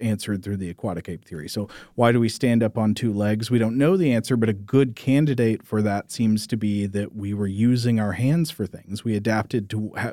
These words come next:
to want to have free hands. Uh, and, uh, other things like, oh, a, a common one that's cited for the aquatic ape hypothesis is that, uh, why do we have voluntary control over our breath, right? We wouldn't need that unless we were trying to be able to dive underwater to get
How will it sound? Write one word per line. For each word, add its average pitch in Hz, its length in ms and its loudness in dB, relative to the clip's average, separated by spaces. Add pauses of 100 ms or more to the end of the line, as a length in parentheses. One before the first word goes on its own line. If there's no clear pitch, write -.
(140)
to 113 100 -6
want 107 220 2
to 101 60 -10
have 98 180 -6
free 101 220 -4
hands. 113 600 -2 (540)
Uh, 95 340 -6
and, 104 520 0
uh, 101 360 -4
other 139 200 4
things 110 260 0
like, 113 160 -2
oh, 131 220 2
a, 120 180 -2
a 123 60 -4
common 147 420 2
one 120 240 4
that's 101 180 -4
cited 113 380 -2
for 110 280 0
the 101 160 -4
aquatic 104 360 -4
ape 104 180 -6
hypothesis 104 800 -6
is 104 220 -4
that, 95 200 -4 (440)
uh, 98 60 0
why 113 240 4
do 139 80 2
we 135 80 4
have 123 180 2
voluntary 113 600 2
control 107 500 0
over 98 260 -2
our 76 100 -10
breath, - 580 -2
right? 90 300 -2 (260)
We 120 160 2
wouldn't 123 260 4
need 117 320 0
that 98 300 0 (260)
unless 107 400 0
we 107 220 2
were 98 540 -2
trying 110 360 0
to - 100 -14
be 107 120 0
able 101 160 -4
to 98 100 -10
dive 101 460 -2
underwater 98 720 0
to - 100 -10
get 101 240 -6